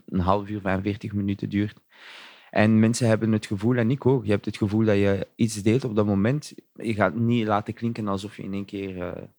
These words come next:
elkaar kent of, eh, of, eh, of, eh, beste vrienden van de wereld bent, maar je deelt wel een moment.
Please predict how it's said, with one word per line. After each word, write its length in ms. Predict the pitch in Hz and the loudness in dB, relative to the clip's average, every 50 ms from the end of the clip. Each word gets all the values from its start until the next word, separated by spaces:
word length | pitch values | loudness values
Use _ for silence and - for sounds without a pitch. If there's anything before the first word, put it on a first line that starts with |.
| _ _ _ _ _ _ _ _ _ _ _ _ _ _ _ _ _ | _ _ _ _ _ _ _ _ _ _ _ _ _ _ _ _ _
elkaar 360 | - 98 95 - 98 95 98 - | -6 -6 -2 -2 -2 -2 -2 0
kent 280 | - 120 123 127 120 | 0 0 0 2 -2
of, 220 | 104 101 - - - | -4 -6 -8 -6 -6
eh, 260 | 101 98 98 95 92 - - | -2 0 0 0 0 0 -2
of, 300 | - 98 - - - - | -2 -4 -4 -6 -6 -2
eh, 380 | 101 98 95 95 95 95 95 - | 0 0 0 0 0 -2 -2 -4
of, 260 | - 98 98 - - | -6 -8 -10 -8 -6
eh, 180 | - 98 95 92 92 98 | -4 -4 -4 -4 -6 -2
beste 240 | - 101 - - 101 | -2 -2 -2 -2 -4
vrienden 240 | 101 101 98 98 92 | -2 -2 -2 0 0
van 120 | 95 95 | 0 -2
de 80 | 92 90 | -2 0
wereld 260 | 98 113 123 120 113 | 0 0 0 -2 -2
bent, 200 | - 98 - - | -2 -4 -2 0
maar 120 | 101 101 | 0 2
je 180 | 107 107 101 98 | 2 2 0 2
deelt 280 | - 120 135 147 135 - | 2 2 2 2 0 0
wel 160 | - 90 85 | 0 0 0
een 80 | 87 | 0
moment. 460 | 92 90 90 92 104 131 160 - - | -2 -4 -4 -4 -4 -6 -8 -10 -14